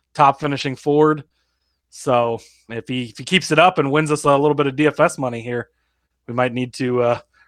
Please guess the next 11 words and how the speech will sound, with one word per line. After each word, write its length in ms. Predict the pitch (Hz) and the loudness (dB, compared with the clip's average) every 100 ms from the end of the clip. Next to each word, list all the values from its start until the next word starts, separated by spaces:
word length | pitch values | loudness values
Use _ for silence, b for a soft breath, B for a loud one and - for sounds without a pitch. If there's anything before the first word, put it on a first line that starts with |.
| _ | _
retire 420 | 127 156 151 156 | -2 4 6 4
Corey 240 | 151 156 | 4 4
LaJoie's 400 | 156 147 151 151 | 4 4 4 2
corner 400 | 151 160 147 151 | 0 -4 -2 -2
until 520 | 151 135 139 139 139 143 _ | -4 -2 -4 -4 -6 -14 _
we 80 | 139 | -6
get 120 | 135 | -4
back 200 | 131 139 | 0 0
to 100 | 151 | 0
Atlanta 460 | 151 139 127 131 156 _ _ _ _ _ _ | 0 0 -2 -4 -6 _ _ _ _ _ _
and 260 | 127 120 120 | -14 -14 -14